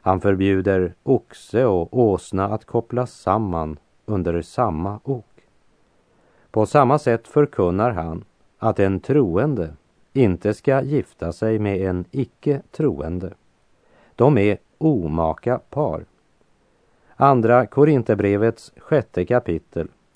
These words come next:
verserna fjorton till sexton säger:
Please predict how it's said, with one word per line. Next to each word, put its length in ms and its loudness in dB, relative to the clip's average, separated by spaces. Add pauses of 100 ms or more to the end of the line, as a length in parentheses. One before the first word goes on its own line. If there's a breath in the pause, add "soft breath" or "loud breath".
verserna 500 0
fjorton 580 -2
till 120 -6
sexton 720 -8
säger: 560 -8